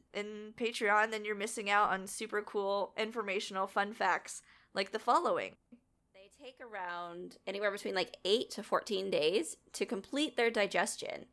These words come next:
Speaker 2: So this is really handy because it lends to their hardiness and ability to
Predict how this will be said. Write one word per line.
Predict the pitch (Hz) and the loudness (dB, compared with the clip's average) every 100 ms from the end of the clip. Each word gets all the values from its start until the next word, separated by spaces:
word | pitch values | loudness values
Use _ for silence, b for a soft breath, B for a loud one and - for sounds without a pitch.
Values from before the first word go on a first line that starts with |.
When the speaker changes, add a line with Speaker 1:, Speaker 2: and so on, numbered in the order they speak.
| _ - | _ 0
Speaker 2:
So | 214 | 2
this | 214 277 | 4 2
is | 330 196 | 2 4
really | 240 254 | 6 6
handy | 220 165 170 202 240 - - | 4 2 0 -2 -2 -10 -8
because | 185 180 170 160 - - _ _ _ | 0 4 4 4 -4 -10 _ _ _
it | 185 - 180 | 2 4 4
lends | 175 185 | 2 2
to | - | 0
their | 214 208 | 0 2
hardiness | 165 165 185 233 - | 4 2 0 -2 -2
and | 202 | -2
ability | 170 175 185 | 2 2 2
to | 196 180 | 0 -4